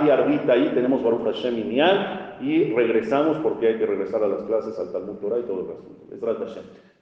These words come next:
Disculpen el outfit del Jajam el día de hoy, pero nos vamos a ir a Cuernavaca directo. Les, les digo algo, les digo algo del outfit, escuchen esto. Hace unos años, eh, organizamos del Talmud Torah, organizamos un viaje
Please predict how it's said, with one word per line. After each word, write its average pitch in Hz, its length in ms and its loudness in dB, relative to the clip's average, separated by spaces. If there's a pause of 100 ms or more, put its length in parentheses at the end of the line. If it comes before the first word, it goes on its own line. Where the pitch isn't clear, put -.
(120)
Disculpen 139 480 -2
el 113 120 2
outfit 123 380 2
del 101 200 0
Jajam 107 380 -2
el 98 140 -2
día 107 180 2
de 98 80 2
hoy, 131 200 2
pero 92 200 0 (500)
nos 95 140 -6
vamos 113 240 2
a - 20 -2
ir 104 80 2
a 107 60 2
Cuernavaca 104 600 0
directo. 104 360 0
Les, - 340 2
les 131 140 6
digo 170 240 6
algo, 160 640 4
les 127 140 4
digo 175 200 6
algo 160 220 8
del 120 160 6
outfit, 143 540 4
escuchen 135 480 0
esto. - 200 -4 (460)
Hace 143 260 2
unos 170 320 2
años, 120 380 4 (880)
eh, 117 280 -2
organizamos 123 1160 2
del 113 240 2
Talmud 120 360 2
Torah, 120 640 2
organizamos 110 760 2
un 117 200 2
viaje 143 680 2